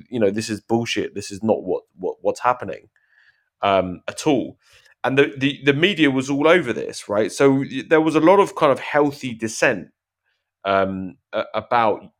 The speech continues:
about intelligence, not just in America, but also in, in the U K, in the, on the B B C, you know, sexed up dossiers and all that kind of stuff. I don't know if you guys remember all, all of that stuff.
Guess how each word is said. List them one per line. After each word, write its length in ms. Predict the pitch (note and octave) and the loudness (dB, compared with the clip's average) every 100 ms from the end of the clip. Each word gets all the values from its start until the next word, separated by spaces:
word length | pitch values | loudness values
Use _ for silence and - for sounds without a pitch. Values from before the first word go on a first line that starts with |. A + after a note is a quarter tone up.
| - | -10
about 240 | - G2 G2+ | -4 -4 -6
intelligence, 600 | G#2 B2+ A#2 F#2 D#2+ - | -6 -4 -4 -8 -12 0
not 220 | D3+ C3+ | 0 2
just 200 | C#3+ C#3 | -2 -2
in 80 | A2+ | -2
America, 400 | A#2 A#2+ G#2+ G#2 | 2 2 0 -2
but 200 | G#2 F2+ | -2 -2
also 500 | B2+ B2+ A2+ G#2 G2 G#2 | -4 -2 0 -2 -2 -6
in, 260 | G#2 G2 - | -8 -8 -12
in 140 | F#2+ | -12
the 80 | F#2 | -12
U 180 | F#2 F2 | -14 -6
K, 300 | C3+ B2+ A#2+ | -2 0 0
in 120 | G#2 | -4
the, 60 | F2 | -10
on 140 | E2+ | -12
the 60 | F2 | -14
B 220 | - G2 | -10 -10
B 100 | F#2 | -10
C, 420 | - A#2+ A2+ G#2+ _ _ _ _ _ _ _ _ _ _ _ _ _ _ - | -8 -4 -4 -4 _ _ _ _ _ _ _ _ _ _ _ _ _ _ -4
you 60 | |
know, 100 | A#2 | -2
sexed 420 | A2 - - - | -2 -2 -4 0
up 220 | B2 - - | 0 0 0
dossiers 560 | B2 - A#2 A2 A2 | 0 2 4 4 2
and 100 | A2 | -2
all 100 | A2+ | 0
that 180 | G#2+ - | 0 0
kind 160 | A2+ G#2 | -2 0
of 40 | |
stuff. 180 | A2 G#2 | 2 4
I 40 | |
don't 100 | G#2+ | 4
know 100 | G#2+ | 2
if 100 | G2+ | -2
you 80 | G2+ | -4
guys 240 | G2+ F#2+ | -2 -2
remember 320 | G2+ G#2 G2+ F#2+ | -2 -4 -4 -6
all, 180 | F2+ - | -6 -8
all 160 | G2+ G2 | -8 -4
of 80 | |
that 140 | G2+ F2+ | -4 -2
stuff. 260 | G#2+ F#2+ | -2 -4